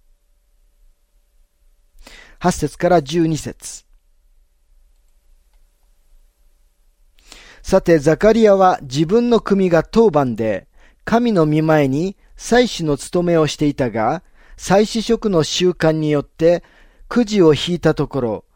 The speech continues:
主の神殿に入って香を焚くことになった。彼が香を焚く間、大勢の民は皆、外で祈っていた。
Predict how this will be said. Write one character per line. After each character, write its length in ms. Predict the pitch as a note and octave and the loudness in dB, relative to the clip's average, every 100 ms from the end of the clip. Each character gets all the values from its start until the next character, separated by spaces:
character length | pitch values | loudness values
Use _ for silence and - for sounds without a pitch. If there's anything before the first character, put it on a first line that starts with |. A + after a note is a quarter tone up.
| _ _ _ _ | _ _ _ _
主 220 | - - | -8 -2
の 140 | B3 F3+ | 0 0
神 320 | - F#3+ F#3 | 0 -4 0
殿 180 | F3 E3+ | 0 2
に 140 | D#3 | -2
入 200 | C#3 E3 | 0 0
っ 40 | D3 | -2
て 380 | - D3 C#3 _ | -4 -4 -4 _
香 220 | - A#3+ | -2 2
を 180 | G#3 D#3 | 4 2
焚 160 | - C#3+ | 0 -8
く 140 | - | -8
こ 120 | C3+ | -10
と 140 | C#3+ D#3+ | -6 -4
に 100 | E3 | -4
な 140 | B2 | -6
っ 40 | - | -10
た。 180 | - - _ _ _ _ _ _ _ _ _ _ _ - - - - | -20 -20 _ _ _ _ _ _ _ _ _ _ _ -20 -20 -20 -4
彼 220 | - F#3 | 2 4
が 140 | D#3 D3 | 4 2
香 180 | - A#3 | 2 2
を 160 | F#3 | 4
焚 160 | E3 D#3 | 2 -2
く 160 | D#3 | 2
間、 440 | C#3+ B2+ C3 E3+ F#3+ _ _ | 2 2 2 0 -2 _ _
大 180 | D#3+ F3+ | 2 2
勢 160 | E3+ E3+ | 4 0
の 120 | D#3+ F3 | 0 0
民 240 | D#3+ C#3+ | 0 0
は 80 | C#3 | 0
皆、 400 | D3 C#3 - - - - | 0 0 -2 -4 -20 -20
外 400 | - G#3+ G#3+ E3+ | -4 0 0 2
で 140 | F3 | 2
祈 260 | D3+ D3 F3+ | 2 0 -4
っ 20 | |
て 140 | - B2 | -4 -8
い 80 | |
た。 260 | G2 F2 | -8 -16